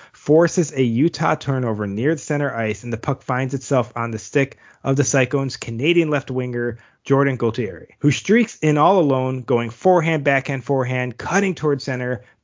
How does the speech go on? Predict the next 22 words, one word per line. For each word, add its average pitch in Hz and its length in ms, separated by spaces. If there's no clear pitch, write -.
back 185 260
to 160 100
his 131 160
left 127 220
and 127 160
lifting 139 400
low 123 180
blocker 110 460
side 110 320
for - 100
the 113 100
shorthanded 101 600
goal, 95 320
giving 143 260
his 156 160
team 117 420
the 113 200
all-important 127 600
two 110 120
to 107 80
one 98 240
lead. 82 320